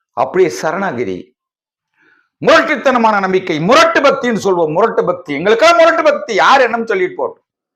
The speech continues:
என் ஐயன் சர்க்குரு பாதமே எங்களுக்கு சொர்க்கம். அவரை பற்றி பேசுவதே புண்ணியம், இந்த ஜென்மத்தினுடைய மிகப்பெரிய புண்ணியம் என்று நினைத்து கொண்டிருக்கிறோம். இதையெல்லாம் நீங்களும் செய்யணும், பார்க்கணும்.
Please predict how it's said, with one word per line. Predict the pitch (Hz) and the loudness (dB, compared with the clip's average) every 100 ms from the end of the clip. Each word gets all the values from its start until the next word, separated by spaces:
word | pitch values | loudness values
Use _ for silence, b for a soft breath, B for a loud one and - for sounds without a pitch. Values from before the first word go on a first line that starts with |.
| _ _ _ b b b | _ _ _ b b b
என் | 143 151 | -2 2
ஐயன் | 208 262 254 | 2 4 2
சர்க்குரு | 208 254 214 247 233 | 2 0 2 -2 0
பாதமே | 214 254 277 240 240 | 2 4 4 2 0
எங்களுக்கு | 214 190 185 156 | 0 -2 -2 -4
சொர்க்கம். | - 294 285 - - _ _ _ _ _ _ _ _ | 0 0 2 -2 -4 _ _ _ _ _ _ _ _
அவரை | - 165 175 | -2 0 0
பற்றி | 170 269 294 254 | 0 0 0 -6
பேசுவதே | - 320 339 247 254 226 | 0 2 4 4 4 4
புண்ணியம், | 226 247 294 208 - - _ _ _ _ _ | 2 -2 -2 -2 -6 -16 _ _ _ _ _
இந்த | 151 165 | -6 -2
ஜென்மத்தினுடைய | 156 240 302 311 - 233 220 208 180 B B B | 0 2 4 2 2 0 2 2 0 B B B
மிகப்பெரிய | 139 214 262 269 233 233 226 226 | -4 0 0 2 2 4 2 0
புண்ணியம் | 220 262 233 | -2 0 0
என்று | 196 175 | 0 -2
நினைத்து | 165 160 139 | -2 -4 -4
கொண்டிருக்கிறோம். | 123 117 98 - - _ _ _ _ _ _ _ _ _ _ _ _ _ _ _ _ | -6 -6 -8 -10 -18 _ _ _ _ _ _ _ _ _ _ _ _ _ _ _ _
இதையெல்லாம் | 190 233 226 240 233 196 | 2 4 6 4 4 2
நீங்களும் | 240 277 247 226 196 - - - | 2 2 4 2 0 -8 -10 -4
செய்யணும், | 170 180 156 117 - _ _ _ _ _ _ _ | -2 -2 -4 -8 -14 _ _ _ _ _ _ _
பார்க்கணும். | - 185 233 - 165 95 - | -2 0 0 0 -2 -4 -12